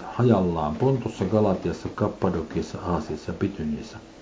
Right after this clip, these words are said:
ja jotka Isän Jumalan ennalta tietämisen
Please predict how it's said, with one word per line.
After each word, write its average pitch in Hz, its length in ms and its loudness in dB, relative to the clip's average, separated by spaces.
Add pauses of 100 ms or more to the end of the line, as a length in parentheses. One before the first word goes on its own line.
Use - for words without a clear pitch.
(200)
ja 107 100 6
jotka 143 420 10
Isän 135 380 6
Jumalan 123 520 4
ennalta 123 600 6
tietämisen 113 800 4